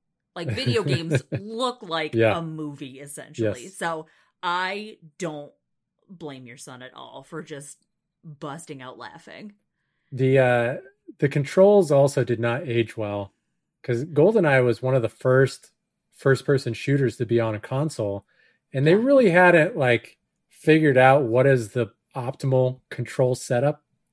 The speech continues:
Speaker 1: Mm-hmm.
Speaker 2: Now, we just got used to it as kids,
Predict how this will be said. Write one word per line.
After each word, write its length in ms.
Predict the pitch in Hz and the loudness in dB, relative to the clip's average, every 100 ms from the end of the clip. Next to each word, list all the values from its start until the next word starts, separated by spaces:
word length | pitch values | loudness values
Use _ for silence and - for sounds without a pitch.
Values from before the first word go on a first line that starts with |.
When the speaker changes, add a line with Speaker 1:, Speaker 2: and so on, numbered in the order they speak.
| _ _ | _ _
Speaker 1:
Mm-hmm. 880 | 160 160 156 165 143 143 143 147 143 | -14 -12 -12 -12 -12 -14 -14 -14 -4
Speaker 2:
Now, 140 | 135 | 0
we 160 | 127 254 | 4 4
just 160 | 220 - | 2 4
got 200 | 131 120 | 2 6
used 240 | 165 175 | 4 4
to 100 | 143 | 0
it 60 | 120 | 0
as 140 | 104 | -2
kids, 520 | - 165 113 110 - | 0 2 2 0 -10